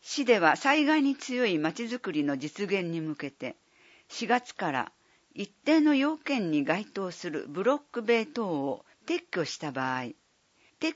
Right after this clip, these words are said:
去に要した費用の一部を助成する制度を開始します。助成を受けるには、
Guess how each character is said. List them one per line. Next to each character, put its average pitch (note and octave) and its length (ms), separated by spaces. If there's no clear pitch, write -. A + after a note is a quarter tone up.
去 A#3+ 100
に E3+ 160
要 G3+ 220
し - 120
た E3 100
費 B3 200
用 A#3 180
の C#3 140
一 D3+ 300
部 D#3+ 160
を C3 160
助 D#3+ 180
成 C#4 300
す C4+ 120
る B3 120
制 A3+ 300
度 C#3+ 180
を C3 80
開 D3+ 260
始 - 160
し - 160
ま B2 160
す。 - 320
助 G3 160
成 C4+ 260
を B3+ 140
受 A#3+ 100
け C#4 120
る A3 100
に C#3 160
は、 C3 240